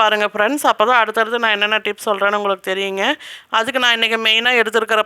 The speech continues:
பொருள் பார்த்தீங்கன்னா, நம்ம வீட்ல நம்ம முகத்துக்கு பூசுற பவுடர் தான் எடுத்திருக்கேங்க.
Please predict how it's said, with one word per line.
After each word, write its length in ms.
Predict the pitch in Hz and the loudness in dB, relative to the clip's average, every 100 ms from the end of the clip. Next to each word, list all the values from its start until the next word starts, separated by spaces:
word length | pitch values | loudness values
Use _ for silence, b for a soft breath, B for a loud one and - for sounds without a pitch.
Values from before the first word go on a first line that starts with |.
| 214 | 2
பொருள் 200 | 208 226 208 | 2 4 0
பார்த்தீங்கன்னா, 380 | 196 190 196 269 | 0 0 0 2
நம்ம 180 | 262 220 214 | 2 0 0
வீட்ல 280 | 220 220 277 247 | -2 0 0 2
நம்ம 240 | 220 208 220 220 | 2 2 2 2
முகத்துக்கு 360 | 214 262 240 240 | 0 0 -4 -6
பூசுற 320 | 220 214 214 233 | -6 -2 -2 2
பவுடர் 340 | 202 208 214 208 | 2 4 0 2
தான் 100 | 214 | 0
எடுத்திருக்கேங்க. 520 | 190 202 190 190 190 | 0 -4 -2 -2 0